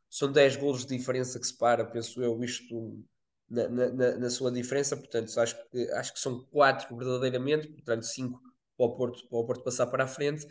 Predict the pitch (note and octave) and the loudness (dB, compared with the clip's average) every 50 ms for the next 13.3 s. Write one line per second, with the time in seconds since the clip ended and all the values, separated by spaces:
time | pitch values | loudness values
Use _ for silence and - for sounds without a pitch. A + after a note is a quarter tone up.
0 | - - - - - _ _ _ - D#3+ D#3 D#3+ C3+ - - - - - E3 D3+ | -18 -20 -20 -20 -20 _ _ _ 0 2 2 2 0 0 -2 -4 -2 -2 0 0
1 | C3+ C3 C#3 C3 C3+ C#3+ C3+ D3+ C#3 B2+ - D3+ D3 D3 D3 D3 C#3+ C#3 C#3 C#3 | 0 0 0 -2 -2 -2 0 0 0 2 6 8 8 10 10 10 10 8 8 6
2 | D3 C#3+ C#3+ C#3 C3+ C#3 C3+ C3+ C#3 C3+ C#3 C#3 C#3 C#3 - - - D#3+ D#3+ E3+ | 4 4 2 2 0 0 2 4 4 4 6 4 2 2 2 0 0 0 2 0
3 | D#3 D#3+ - - - - C#3+ C3+ D3+ D3 D3+ D#3 E3 E3 E3 D#3+ D#3+ C3+ - - | 0 -2 -4 -14 -2 2 6 10 10 10 10 10 8 4 0 -2 -4 -8 -10 -2
4 | - D#3+ D3+ C#3+ D3 C#3+ C#3 - - C3+ C3+ C3+ C#3 - C3+ C3+ B2+ B2+ - B2 | 2 2 2 4 2 0 -2 -2 0 0 0 0 0 4 4 6 6 4 2 -4
5 | A#2 A2 A2 G#2 G#2 G#2 G2+ G#2 B2+ B2+ B2+ B2+ - - C3 B2+ B2+ C3+ B2 - | -2 -2 -2 -2 -2 -2 0 4 4 4 4 2 -2 -8 -6 -4 -4 -4 -4 -4
6 | - C#3+ D#3 E3+ E3+ D#3+ E3 E3+ - - _ _ - B2+ A#2+ C3+ C#3 C3 C3+ - | -4 0 2 2 2 2 0 -4 -16 -20 _ _ -8 0 4 6 6 6 4 0
7 | - - C3+ C3 B2+ B2+ C3 C3 B2+ B2+ B2 A#2+ A#2+ - B2+ C3 B2+ B2 B2 B2+ | -2 0 0 0 0 0 0 0 2 2 0 -2 -4 -2 0 0 0 0 2 4
8 | C3 B2+ B2+ B2+ B2+ B2+ B2 B2 A#2+ A#2+ A#2+ A#2+ A#2 A#2+ A#2+ A#2+ B2 B2 - _ | 6 6 8 8 6 6 4 2 0 -2 -4 -4 -6 -6 -8 -10 -10 -14 -16 _
9 | _ - - - - C#3 C3 C3 C3 A#2+ C3 C3 C3 C#3 C#3+ D3 - E3 E3+ E3+ | _ -4 -2 -2 -2 0 2 2 2 2 0 -2 -2 -2 0 4 6 6 6 6
10 | E3 - - - _ _ _ - D#3 D#3 D#3 D#3 D#3+ F3 E3+ E3 E3 E3 D#3+ - | 2 -6 -12 -16 _ _ _ 4 8 10 10 10 10 8 8 8 6 2 -4 -2
11 | - F3+ E3+ C#3 - - - - D3+ C#3 B2+ - C3+ B2+ - - - D3+ D#3 D#3+ | 2 2 2 2 0 -6 -10 -6 -6 -2 0 0 0 -2 -2 -4 0 2 2 2
12 | D#3+ D#3 D#3+ E3+ E3 E3+ E3 E3+ E3 E3+ E3+ F3 E3+ - F3 E3+ F3 F3 F#3+ F#3 | 4 2 0 0 0 2 4 4 4 4 4 0 -2 -2 -2 -2 0 -2 -4 -4
13 | F#3 - C#3 B2 - | -4 -8 -8 -8 -8